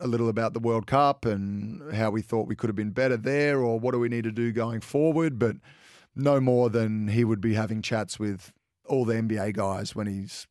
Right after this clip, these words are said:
going over to the States and all the guys that are based in Japan or Europe or, or whatever it may be.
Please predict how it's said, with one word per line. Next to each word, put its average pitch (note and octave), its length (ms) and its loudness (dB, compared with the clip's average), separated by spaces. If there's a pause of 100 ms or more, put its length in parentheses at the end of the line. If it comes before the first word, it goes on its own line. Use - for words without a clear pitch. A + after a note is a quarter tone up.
(100)
going G2 240 -4
over F#2+ 220 -6
to - 100 -14
the G2 80 -8
States - 540 -10
and F#2+ 260 -10
all G#2+ 180 -6
the G#2 100 -4
guys G2+ 260 -6
that G2+ 100 -6
are G2 60 -8
based F#2+ 340 -8
in G#2 80 -8
Japan F#2+ 460 -8
or - 100 -14
Europe - 420 -12
or, - 160 -12
or - 280 -10
whatever - 360 -10
it - 60 -14
may D3+ 160 -14
be. - 240 -12